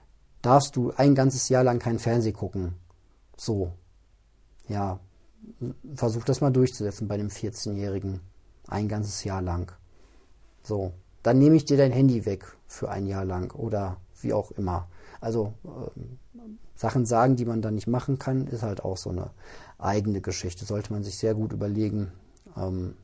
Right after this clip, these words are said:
und am besten das dann entsprechend nicht tun, sondern sich genau überlegen, was man da androht. Und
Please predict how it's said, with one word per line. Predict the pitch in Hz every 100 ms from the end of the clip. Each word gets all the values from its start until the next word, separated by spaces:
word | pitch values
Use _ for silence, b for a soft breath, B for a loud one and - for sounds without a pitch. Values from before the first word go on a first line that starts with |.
| - _ _ _
und | - 107
am | 98
besten | 101 - 107
das | 98 90
dann | 95 92 90 B B B B B B B B
entsprechend | 147 135 139 135 135
nicht | 139 139 -
tun, | - 113 104 107 98 B B -
sondern | 107 107 104 98
sich | 92
genau | 101 101
überlegen, | 107 113 120 104
was | 92 -
man | 92
da | 90
androht. | 90 92 95 95 101 - -
Und | 98 95 87